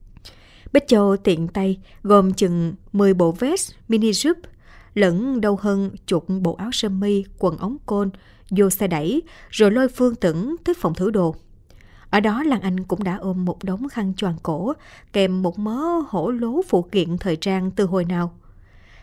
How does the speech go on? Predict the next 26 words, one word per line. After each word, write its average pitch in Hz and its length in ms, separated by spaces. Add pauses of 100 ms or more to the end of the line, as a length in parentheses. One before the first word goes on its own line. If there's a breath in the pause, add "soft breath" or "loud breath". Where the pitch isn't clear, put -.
(120)
Đang 254 220
áp 320 240
từng 196 240
bộ 175 120
vest 254 360
lên 202 180
người 185 260
Mỹ 170 140
Phương, 240 240 (420 soft breath)
thì 180 240
Thảo 185 180
hiện 185 340
ra 196 180
một 185 220
đống 196 260
nón 233 220 (180)
đủ 190 280
kiểu, 185 320 (280 soft breath)
từ 202 140
rộng 185 180 (100)
vành 180 220 (140)
tới 240 100
nón 240 240
kết, 339 220 (200)
nón 202 280
bo, 196 240